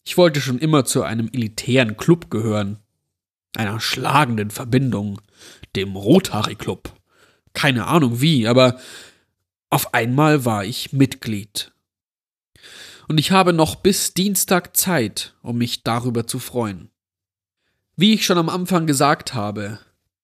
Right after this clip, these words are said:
selbst wenn ich eure Hilfe wollen würde, könntet ihr mir nicht helfen, weil ihr nicht Mitglied seid. Mitglied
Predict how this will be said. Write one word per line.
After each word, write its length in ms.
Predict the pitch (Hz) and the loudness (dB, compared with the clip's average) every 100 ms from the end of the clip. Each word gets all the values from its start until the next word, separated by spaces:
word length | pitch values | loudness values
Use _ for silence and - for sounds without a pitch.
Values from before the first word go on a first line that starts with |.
| - | -2
selbst 520 | 160 165 113 - 127 | 4 4 2 -4 -4
wenn 100 | 123 | -2
ich 180 | 123 - | -2 0
eure 280 | 160 196 175 | 2 2 2
Hilfe 500 | 165 226 - 139 123 | 2 2 2 0 4
wollen 420 | 151 147 107 107 | 4 2 0 -6
würde, 520 | 110 98 104 113 - _ _ | -6 -6 -8 -12 -16 _ _
könntet 340 | - 143 143 131 | 2 2 2 0
ihr 120 | 127 | 2
mir 120 | 113 | 2
nicht 340 | 117 139 - - | 2 0 -2 0
helfen, 600 | 120 110 101 98 104 _ _ | 0 0 -6 -10 -12 _ _
weil 180 | 139 120 | 2 2
ihr 80 | 110 | 2
nicht 280 | 113 - - | 0 -4 -2
Mitglied 440 | 165 165 - 98 | -2 -2 -8 -6
seid. 460 | - 95 87 - - _ _ _ _ _ _ _ _ _ _ | -4 -4 -6 -10 -16 _ _ _ _ _ _ _ _ _ _
Mitglied 840 | 147 214 - 123 110 98 - - | 0 0 0 -4 -4 -4 -10 -14